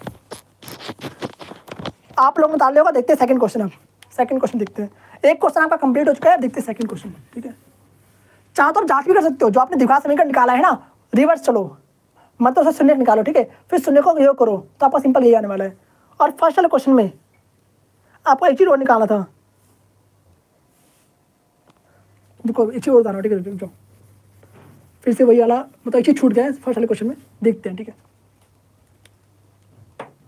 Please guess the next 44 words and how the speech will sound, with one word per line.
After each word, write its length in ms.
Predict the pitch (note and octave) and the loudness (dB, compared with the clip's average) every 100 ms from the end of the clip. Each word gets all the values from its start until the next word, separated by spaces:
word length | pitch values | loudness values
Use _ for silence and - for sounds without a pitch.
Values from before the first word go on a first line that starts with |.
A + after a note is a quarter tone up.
| _ _ _ _ _ _ _ _ _ _ _ - | _ _ _ _ _ _ _ _ _ _ _ -6
जितना 320 | G#3 C4 E4 | -2 0 2
भी 80 | E4 | 2
आपने 140 | D#4+ | 0
first 240 | E4 D4+ C#4 | 2 2 2
question 180 | C#4 D4 | 2 4
देखा 180 | B3 | 2
ना, 100 | C#4 D4 A3 | 2 -2 -4
उसमें 140 | - D4+ | 0 0
एक 60 | C#4 | 2
चीज़ 100 | C#4+ | 0
छूट 200 | C4+ A#3+ | 0 2
गया 140 | A#3 | 2
आपका, 200 | G#3 - - - _ | 0 -4 -6 -12 _
पता 120 | B3+ F4+ | 0 0
है 40 | |
क्या 120 | F#4 | 0
चीज़? 240 | C4+ A3+ - _ _ _ _ _ _ _ _ _ _ _ | 0 -2 -2 _ _ _ _ _ _ _ _ _ _ _
alpha 240 | C4 C4 D#4 | -2 0 0
plus 160 | D#4 | 2
beta, 200 | A#3+ A#3+ | 2 2
ये 120 | A3 A#3 | 4 4
वाली 120 | G#3+ | 2
चीज़, 200 | G#3+ - - - _ _ - - _ _ | -2 -6 -12 -20 _ _ -20 -20 _ _
जो 80 | C4 | 0
कि 80 | C4+ | 2
मैंने 100 | D#4 | 2
आपको 140 | D#4+ | 2
समझा 260 | C#4 A#3 G#3 | 2 2 2
दिया। 180 | G#3+ G3+ | 0 -2
अब 540 | - _ _ - - | -6 _ _ -12 0
आप 180 | C#4 C#4 | 2 2
लोग 120 | D4+ | 2
कर 100 | B3+ | 2
लेंगे, 220 | G#3+ G#3 | 2 0
ठीक 120 | G3+ | 0
है, 60 | B3+ | 0
इसलिए 140 | A3+ C4+ | 2 2
मैं 60 | |
छोड़ा 200 | B3 A3+ | 4 2
था 60 | A3 | 2
आप 120 | G#3 | -4
सभी 200 | E3 F#3+ | -6 -8
के 80 | G3 | -6
लिए, 140 | F#3 | -8